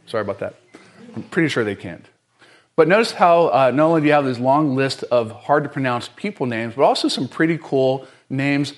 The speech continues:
of places or gates. Yeshanah, the Valley Gate,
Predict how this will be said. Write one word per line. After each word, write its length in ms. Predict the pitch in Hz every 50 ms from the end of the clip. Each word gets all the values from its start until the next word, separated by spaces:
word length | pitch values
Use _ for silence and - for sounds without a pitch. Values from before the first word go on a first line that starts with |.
| - _ _ -
of 200 | 127 117 - -
places 720 | - - 175 175 175 180 - - 135 123 123 120 113 -
or 200 | - 131 127 123
gates. 560 | 123 117 156 180 175 123 95 - - - - - _ _ _ _ -
Yeshanah, 880 | 117 120 127 151 180 190 - - 165 143 131 113 101 98 95 85 85 85 _ _ _ _ _ _ _ _ _ _
the 120 | 127 139
Valley 420 | 127 113 143 147 170 185 190 185 165
Gate, 460 | 127 131 113 98 90 90 - -